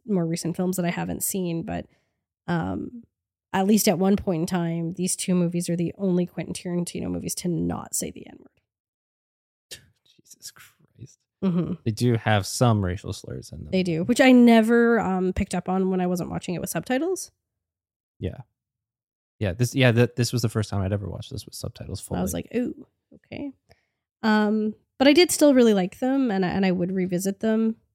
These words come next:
Speaker 1: They're not my favorite movies in the whole world that I'm gonna be like, "Oh, you have to go out and watch these."
Speaker 2: Yeah.
Speaker 1: And, you know, I was teaching film study.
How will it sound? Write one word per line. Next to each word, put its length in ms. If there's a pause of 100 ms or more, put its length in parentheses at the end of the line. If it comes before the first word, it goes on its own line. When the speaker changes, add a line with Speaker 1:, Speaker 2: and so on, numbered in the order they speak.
(580)
Speaker 1:
They're 120
not 200
my 120
favorite 600
movies 320
in 80
the 80
whole 220
world 280
that 60
I'm 80
gonna 80
be 80
like, 160
"Oh, 140
you 140
have 280
to 80
go 100
out 160
and 120
watch 260
these." 420
Speaker 2:
Yeah. 240 (300)
Speaker 1:
And, 120
you 60
know, 100
I 100
was 400 (1200)
teaching 340
film 260
study. 560